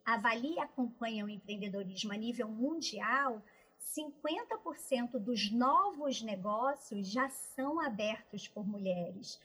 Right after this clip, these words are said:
Então, no estoque existente de empresas, os homens ainda são grande parte, mas um dado relevante é que quando a gente olha para as novas empresas, isso parece estar mudando, né? Isso é muito significativo,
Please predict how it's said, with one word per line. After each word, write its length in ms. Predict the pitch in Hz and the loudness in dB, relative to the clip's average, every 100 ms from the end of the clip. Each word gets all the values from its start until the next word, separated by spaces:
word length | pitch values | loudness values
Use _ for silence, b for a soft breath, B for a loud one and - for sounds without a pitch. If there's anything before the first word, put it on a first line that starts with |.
| b b | b b
Então, 320 | 226 - 277 | 0 2 2
no 120 | 285 | 2
estoque 720 | 285 262 - - 269 349 - 277 | 2 0 -2 2 6 6 4 2
existente 840 | 226 196 - - 269 370 339 - | 2 0 -4 -2 -2 -2 -6 -6
de 180 | 185 202 | -4 -4
empresas, 840 | 196 - 226 294 339 226 196 185 B B B 220 | -4 0 4 4 2 -4 -4 -6 B B B -2
os 260 | 233 196 | -2 0
homens 420 | 220 254 311 277 | 2 2 4 2
ainda 240 | 262 254 262 | 4 4 2
são 200 | - 277 | 0 0
grande 320 | 262 269 269 | 2 0 -2
parte, 540 | 302 285 269 285 - 247 | -2 2 4 2 0 2
mas 260 | 262 285 | 2 2
um 140 | 339 320 | 0 4
dado 260 | 339 330 | 4 4
relevante 800 | 277 269 240 190 214 285 381 320 | 4 4 4 0 -2 -2 -2 -2
é 40 | |
que 120 | 277 277 | -2 -2
quando 260 | 294 349 | -2 -2
a 40 | 381 | -2
gente 320 | 339 294 - | -6 -4 0
olha 220 | 247 240 | 2 0
para 120 | - | -4
as 120 | 220 220 | -4 -4
novas 300 | 202 196 190 | -2 -2 -4
empresas, 720 | 185 - 247 311 277 262 277 | -4 0 0 0 2 2 0
isso 240 | 285 320 | -10 -8
parece 640 | - 330 311 277 320 - | 2 6 6 4 2 -2
estar 320 | 294 - 269 262 | -6 2 2 2
mudando, 680 | 262 220 208 185 185 180 | -2 0 0 0 -2 -4
né? 220 | 196 202 | -4 0
Isso 300 | 240 320 - | 0 0 0
é 20 | 339 | 0
muito 240 | 294 320 | 0 -2
significativo, 960 | - 277 262 - 254 247 - 208 185 | -4 0 -2 -2 -6 -6 -6 -2 -2